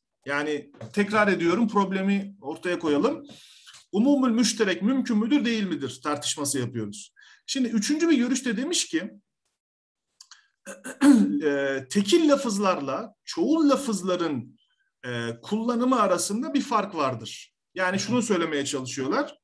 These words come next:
Diyorlar ki hocam tekil lafızların kullanımında umumul müşterek geçerli olmaz ama çoğul lafızlarda geçerli olur diyorlar.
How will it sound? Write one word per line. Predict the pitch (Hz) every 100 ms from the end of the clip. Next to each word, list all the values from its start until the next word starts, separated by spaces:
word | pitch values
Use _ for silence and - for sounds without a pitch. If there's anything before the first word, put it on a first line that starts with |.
| _ _ -
Diyorlar | 226 294 262 202
ki | 190
hocam | 170 247 247
tekil | 240 - 240
lafızların | 240 214 202 208 190 196
kullanımında | 202 185 185 175 160 143 127
umumul | - 202 208 196
müşterek | 190 - 156 143 127 - - -
geçerli | - 220 - 147 139
olmaz | 190 240 262 285 - - _ 120 - _ -
ama | 190 -
çoğul | 196 - 247 339 269
lafızlarda | 214 196 175 180 180 302
geçerli | 262 220 220 208
olur | 170 123 123
diyorlar. | 135 131 113 101 -